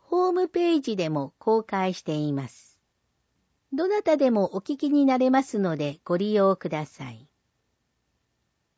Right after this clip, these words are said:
広報岩倉は、毎月一回、一日発行。発行、岩倉市役所、郵便番号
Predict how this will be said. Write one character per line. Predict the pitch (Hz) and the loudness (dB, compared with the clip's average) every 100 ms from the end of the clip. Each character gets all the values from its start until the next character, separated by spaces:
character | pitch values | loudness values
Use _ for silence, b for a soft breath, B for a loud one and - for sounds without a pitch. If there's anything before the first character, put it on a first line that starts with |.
| _ - | _ -4
広 | 392 427 - | 2 2 4
報 | 277 233 190 | 4 4 2
岩 | 214 254 262 | 0 0 0
倉 | 247 220 208 | 0 2 2
は、 | 196 175 175 - _ _ _ _ 247 | 2 0 -4 -10 _ _ _ _ -4
毎 | 277 381 | 0 0
月 | - 311 302 285 - - | -2 -8 -4 -4 -4 -8
一 | 240 _ _ | -10 _ _
回、 | - 254 185 123 - _ _ - | -2 0 -2 -4 -12 _ _ -8
一 | 320 370 | -2 0
日 | 320 330 294 277 | 0 -4 -4 -6
発 | - 208 196 _ - | -2 -4 -4 _ -4
行。 | 175 156 143 127 135 - _ _ _ _ _ _ _ _ _ _ _ _ _ _ _ | -2 0 -2 -6 -12 -20 _ _ _ _ _ _ _ _ _ _ _ _ _ _ _
発 | 254 240 _ _ | -6 -6 _ _
行、 | 311 294 269 262 247 _ _ _ _ _ _ _ - | 2 4 6 4 0 _ _ _ _ _ _ _ -2
岩 | 254 320 381 | 2 4 4
倉 | 339 330 339 | 2 2 2
市 | - | 0
役 | 269 269 - | 2 0 -4
所、 | - 143 135 - _ _ _ _ _ _ - | -8 -6 -6 -8 _ _ _ _ _ _ -4
郵 | 294 359 | 0 2
便 | 349 349 339 302 | 2 2 0 2
番 | 285 269 226 | 2 2 0
号 | 170 160 151 147 | 0 -2 -2 -4